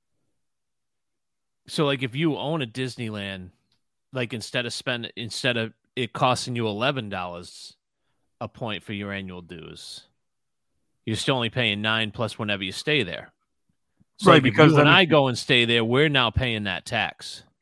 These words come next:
Speaker 2: Yeah, and if, uh, if you rent the points, you know, those people are paying it. I don't know if that goes to the person that makes the reservation or the person who checks in, too, I wonder.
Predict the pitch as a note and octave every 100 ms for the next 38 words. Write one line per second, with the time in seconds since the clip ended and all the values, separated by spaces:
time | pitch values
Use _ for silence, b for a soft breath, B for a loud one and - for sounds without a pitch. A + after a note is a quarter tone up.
0 | _ _ _ - F#3+ G#2+ G#2+ C3 B2+ B2+
1 | - - A#2 G#2+ G2+ G2 F#2 - - B2+
2 | A2 G#2 A#2+ G2+ G2+ - C3+ B2 - -
3 | - - _ _ _ A#2+ G#2+ G2+ G2+ G2
4 | _ A2 - F#2+ F#2 F2+ _ - G2 -
5 | G2+ G2 F#2 - _ A#2 D3 D#3+ A2+ A2+
6 | G#2+ C3 B2 - A2 - A#2+ - A#2 G#2+
7 | A2 - G#2+ G#2 F#2+ F#2+ B2+ - D3+ G2+
8 | - G#2+ - F#2+ - G#2 - B2+ A2 -
9 | A#2+ F#2 F#2+ F#2 F#2